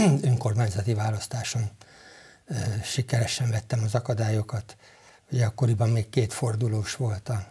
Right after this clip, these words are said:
választás, és neki kezdtünk egy olyan munkának, amit akkor még nem láttunk, hogy mivel fog járni.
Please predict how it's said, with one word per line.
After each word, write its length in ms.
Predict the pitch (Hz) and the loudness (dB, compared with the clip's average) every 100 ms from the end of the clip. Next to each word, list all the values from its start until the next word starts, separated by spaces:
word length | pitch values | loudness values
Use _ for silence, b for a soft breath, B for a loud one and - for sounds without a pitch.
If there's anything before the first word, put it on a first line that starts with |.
| - | -12
választás, 800 | - 113 110 104 - 117 - - B B B B B | -2 0 0 -2 -4 -4 -4 -10 B B B B B
és 560 | - 117 87 - - - b b b b b - | -8 -6 -6 -8 -8 -14 b b b b b -8
neki 220 | 117 - | -8 -6
kezdtünk 480 | - 127 - 127 110 | -2 -2 0 -4 -2
egy 140 | 110 | 0
olyan 340 | 110 110 107 95 - _ _ _ _ | 0 0 -2 -4 -10 _ _ _ _
munkának, 560 | 117 104 - 110 113 - | -2 0 -2 -2 -2 -2
amit 440 | 110 107 - - _ _ | 0 -2 -4 -18 _ _
akkor 500 | - - - - 110 | -8 -8 -4 -2 0
még 140 | 110 107 | 0 2
nem 200 | 110 107 | 2 0
láttunk, 340 | 104 - 110 | -2 -6 -10
hogy 320 | - 117 104 - B B B B - | -6 -6 -6 -12 B B B B -4
mivel 260 | 120 101 | 0 0
fog 220 | 113 120 104 | -2 -4 -2
járni. 440 | 113 98 107 104 | 0 0 -4 -6